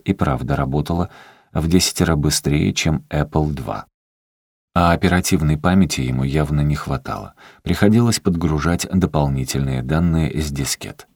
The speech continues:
Особенно недостаток О З У проявлялся во время первоначального запуска. Бывало, Mac тормозил по несколько минут, прежде чем окончательно загрузиться.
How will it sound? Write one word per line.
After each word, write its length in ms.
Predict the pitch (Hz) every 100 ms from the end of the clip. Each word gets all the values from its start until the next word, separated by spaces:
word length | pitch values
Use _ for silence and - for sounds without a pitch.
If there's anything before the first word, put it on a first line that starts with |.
| _ _ _ _
Особенно 580 | - - 92 80 82 80
недостаток 760 | 80 78 76 - 82 76 - -
О 260 | 76 65 -
З 240 | 76 73
У 280 | 73 92 113 - - - _
проявлялся 580 | 95 95 90 113 110 92
во 100 | 87
время 340 | 82 90 92
первоначального 840 | 80 80 78 73 - 71 69 67 69
запуска. 560 | 62 55 - - - -
Бывало, 480 | 76 78 78 73 -
Mac 420 | 85 85 80 -
тормозил 540 | 76 73 73 71 80
по 80 | 73
несколько 580 | 73 69 67 - 67 71
минут, 400 | 67 65 87 - - - -
прежде 360 | 82 78 71
чем 200 | - 76 -
окончательно 800 | - 71 64 65 62 64 67 -
загрузиться. 720 | 85 165 69 62 52 - -